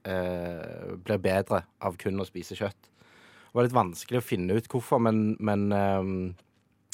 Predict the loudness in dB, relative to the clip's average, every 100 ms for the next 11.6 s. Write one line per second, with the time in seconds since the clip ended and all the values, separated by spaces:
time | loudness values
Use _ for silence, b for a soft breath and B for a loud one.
0 | -18 b b b b b b 2 4 6
1 | 6 4 2 0 -4 -8 -12 -12 -12 -12
2 | -12 -12 -2 2 2 2 4 4 2 -2
3 | -4 -2 0 0 4 8 8 6 4 0
4 | -2 -2 -4 -4 -2 -2 -2 -4 -2 -6
5 | -4 -4 -4 -4 -2 0 2 0 -2 -4
6 | -6 -6 -4 -4 -2 0 2 2 -2 -4
7 | -6 -10 -10 -12 -14 -12 -4 -2 0 0
8 | 0 2 4 2 -2 -6 -2 0 2 0
9 | 0 0 2 0 -2 0 2 2 0 b
10 | b b b b b 2 4 4 2 2
11 | 2 0 0 0 -2